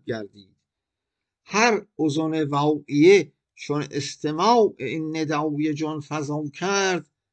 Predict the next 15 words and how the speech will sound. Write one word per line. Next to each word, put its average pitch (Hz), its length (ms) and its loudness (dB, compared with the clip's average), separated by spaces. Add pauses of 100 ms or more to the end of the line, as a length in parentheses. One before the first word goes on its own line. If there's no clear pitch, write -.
(640)
لبیک 175 960 4
گویان 180 880 0
شد 147 420 0 (440)
و 147 180 -2
فریاد 165 800 0
ربنا 170 880 2 (680)
انا 170 880 0
سمعنا 165 1040 -4
منادیا 165 1120 -2
ینادی 160 680 -4
للایمان 156 1120 -2 (480)
ان 151 280 -6 (120)
آمنوا 180 680 2
بربکم 139 880 -4
فآمنا 139 1200 0